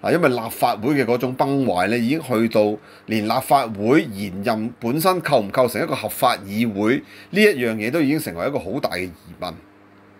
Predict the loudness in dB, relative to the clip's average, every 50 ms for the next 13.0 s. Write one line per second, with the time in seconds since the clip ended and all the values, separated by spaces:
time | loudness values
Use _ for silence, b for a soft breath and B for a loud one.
0 | B B B B 2 2 4 6 6 4 4 4 4 2 4 4 4 2 2 -2
1 | -2 -2 -4 -6 -4 -6 -8 -10 -12 _ _ _ _ _ _ _ _ -2 0 2
2 | 4 6 6 4 4 2 -2 0 0 0 -2 -2 -2 -4 -2 -2 -2 -4 -6 -6
3 | -6 -6 -4 -4 -4 -6 -4 -4 -4 -4 -2 -2 -2 -2 -2 -2 -4 -4 -6 -6
4 | -6 -2 -4 -4 -4 -4 B B B B B B 0 2 2 2 2 0 -2 0
5 | 0 0 0 0 0 0 0 -2 -2 -6 -6 -6 -6 -8 -6 -6 -6 -6 -6 -6
6 | -6 -6 -4 2 4 4 4 4 2 0 0 -2 -2 -2 -4 -4 -2 -2 -4 -2
7 | -4 -4 -4 -4 -4 -4 -4 -6 B B B B B 0 0 0 2 2 2 2
8 | 4 2 2 2 2 2 2 0 0 2 2 2 2 0 -2 0 0 2 2 2
9 | 2 2 0 -4 -4 -4 -4 -4 -4 -4 -6 -8 B B B B B 2 4 4
10 | 4 2 0 -4 -4 -4 -8 -6 -6 -6 -6 -6 -8 -6 -8 -6 -6 -6 -4 -4
11 | -4 -6 0 2 2 2 4 2 0 -2 -2 -2 -2 0 0 0 0 B B B
12 | -12 -4 -2 -2 -2 2 2 2 2 2 0 -6 -8 -6 -6 -6 -6 -6 -8